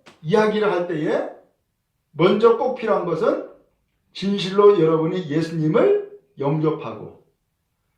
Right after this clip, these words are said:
예수님이 여러분 안에 함께 살아계셔야 된다는 사실이에요.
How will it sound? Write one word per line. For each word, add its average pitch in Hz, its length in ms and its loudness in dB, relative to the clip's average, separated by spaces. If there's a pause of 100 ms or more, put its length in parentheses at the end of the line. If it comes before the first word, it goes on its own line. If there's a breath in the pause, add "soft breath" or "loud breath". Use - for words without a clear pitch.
(120)
예수님이 160 600 2
여러분 143 440 -2
안에 123 560 -2 (540)
함께 233 680 0
살아계셔야 220 680 -6
된다는 143 420 -6
사실이에요. - 600 -12